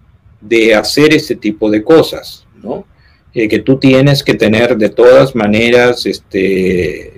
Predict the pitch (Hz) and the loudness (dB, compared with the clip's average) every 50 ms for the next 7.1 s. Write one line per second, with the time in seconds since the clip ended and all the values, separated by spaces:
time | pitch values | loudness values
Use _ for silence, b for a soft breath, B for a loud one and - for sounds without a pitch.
0 | - - 113 107 110 110 107 - - - - 123 117 113 110 - - 110 - - | -8 -6 -2 -2 -2 0 0 0 0 0 0 0 0 0 -2 -2 -2 -2 -2 0
1 | - 156 165 151 - - - 131 - - - 110 113 113 110 107 101 98 95 92 | 2 2 2 2 2 -2 -4 -4 -2 -2 -2 0 0 0 -2 -2 -2 -2 -4 -4
2 | 92 - - 95 - - 139 135 127 123 113 104 101 98 92 95 90 - - - | -6 -6 -8 -12 -8 -4 -2 -2 -2 -2 -2 -4 -2 -2 -2 -2 -2 -2 -2 -4
3 | - - - 92 - - - - _ _ - 98 92 92 - - _ _ _ - | -4 -4 -8 -12 -12 -12 -14 -20 _ _ -20 -18 -16 -16 -16 -18 _ _ _ -20
4 | - - - - 98 92 - - 101 - 95 95 95 107 123 120 107 - - - | -20 -20 -20 -20 -20 -18 -16 -12 -6 -4 -4 -2 0 2 2 2 2 0 0 0
5 | 123 127 127 - B B B B B B B 131 - 147 135 127 120 - 175 165 | 0 0 0 -2 B B B B B B B 0 2 2 2 2 2 2 0 2
6 | 160 156 - 151 151 156 160 147 - 131 110 107 117 127 139 151 147 147 135 156 | 0 0 2 2 2 2 0 0 2 2 2 4 4 4 4 4 4 4 2 0
7 | - | -2